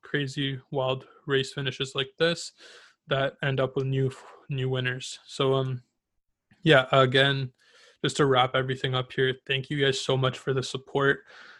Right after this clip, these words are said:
It's truly appreciated. Um, you know, share the podcast around if you, if you know p-, people that like sports, like listening to sports analysis, just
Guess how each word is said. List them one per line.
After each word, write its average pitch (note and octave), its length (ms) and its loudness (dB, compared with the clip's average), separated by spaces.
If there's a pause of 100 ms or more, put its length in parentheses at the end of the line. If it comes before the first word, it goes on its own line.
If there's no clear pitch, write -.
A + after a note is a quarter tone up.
(140)
It's B2 340 -2
truly C#3+ 320 4
appreciated. B2+ 960 4
Um, B2 580 -4
you C#3+ 140 -2
know, B2+ 160 2
share C#3 380 4
the C#3 80 4
podcast C3 640 4
around B2+ 360 2
if B2+ 160 -4
you, B2+ 240 0
if B2+ 140 0
you C3+ 60 0
know C3 140 2
p-, - 200 -18 (140)
people C3+ 320 2
that C3 100 4
like C3 160 2
sports, B2+ 640 2
like C3 240 2
listening C3+ 520 -2 (560)
to - 80 4
sports C#3 380 2
analysis, C3 960 2
just - 400 -4